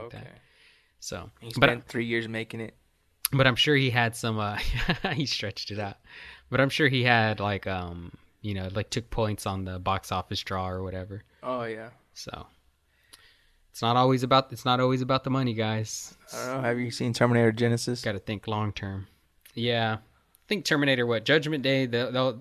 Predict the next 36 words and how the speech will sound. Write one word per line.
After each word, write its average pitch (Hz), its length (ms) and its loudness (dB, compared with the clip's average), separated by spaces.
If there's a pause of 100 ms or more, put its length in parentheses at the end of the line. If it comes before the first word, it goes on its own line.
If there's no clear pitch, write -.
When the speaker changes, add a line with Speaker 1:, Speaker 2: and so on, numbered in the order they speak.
(200)
Speaker 1:
Terminator 180 400 4
one 131 260 2
and 113 120 0
then 110 120 0
Judgment 123 380 2
Day, 113 300 2 (800)
sequels 185 460 2
only 131 280 0
aren't, 127 280 0
aren't 120 240 -2
usually 117 340 -2
better 110 300 2
than 104 160 -4
the 101 100 -6
original, 104 440 -4
but 107 80 0
Speaker 2:
No, 104 40 2
Speaker 1:
I, 113 60 4
I 117 80 4
Speaker 2:
that 123 220 -8
Speaker 1:
wanna 127 220 6
Speaker 2:
one 120 100 2
Speaker 1:
say, 117 80 -2
Speaker 2:
blew 123 140 4
it 117 40 2
away. 113 200 4
Speaker 1:
yeah, 131 180 8
I 139 40 10
wanna 135 180 8
say 123 200 0
Judgment 120 500 2
Day 113 500 -2
Part 120 220 -2
Two 117 220 -2
blew 113 360 -4
Speaker 2:
Yeah. - 480 -18